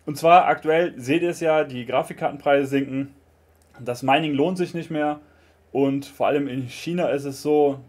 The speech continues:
dass, ja, das Mining teilweise von der Regierung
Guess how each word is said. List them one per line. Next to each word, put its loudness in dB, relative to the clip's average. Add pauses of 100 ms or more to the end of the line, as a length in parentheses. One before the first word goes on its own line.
(220)
dass, -4
ja, -4
das -6
Mining -4
teilweise -4
von -14
der -8
Regierung -10